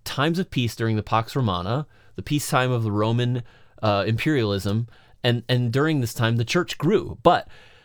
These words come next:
when the church was persecuted and dispersions happened, the diaspora, guess what? The church grew.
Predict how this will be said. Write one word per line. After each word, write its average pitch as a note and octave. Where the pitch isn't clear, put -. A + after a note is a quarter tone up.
when B2+
the C3
church F3+
was B2
persecuted A2
and A2
dispersions C3+
happened, G#2
the A2
diaspora, A#2
guess -
what? -
The A#2+
church -
grew. -